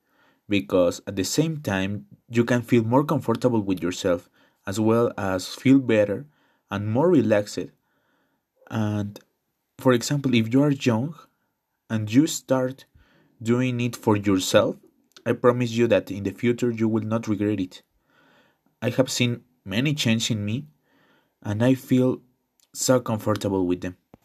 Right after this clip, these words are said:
And how can you start? You can start with small actions, like buy only the necessary products and not the junk food. Eat fruits and vegetables.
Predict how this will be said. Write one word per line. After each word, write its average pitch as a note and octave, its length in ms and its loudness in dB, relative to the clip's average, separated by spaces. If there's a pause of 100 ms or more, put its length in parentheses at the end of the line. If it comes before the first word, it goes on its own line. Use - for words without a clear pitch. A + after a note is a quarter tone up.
(1600)
And G#2 180 -2
how A#2 180 6
can B2+ 180 -4
you A#2+ 160 2
start? - 420 -4 (460)
You B2 120 -2
can C#3 220 -2
start A2+ 200 0
with A2+ 240 0
small G#2+ 320 0
actions, G#2 540 -4 (600)
like F#2+ 340 0
buy G#2+ 160 4
only A2 240 2
the G#2 100 -4
necessary G2 440 -6
products A2+ 540 -2
and F#2+ 260 -8
not G#2+ 160 0
the G#2 80 -2
junk G2+ 260 -6
food. A#2+ 300 -4 (720)
Eat G#2+ 160 -4
fruits A#2 480 2
and G2 120 -4
vegetables. G#2 720 0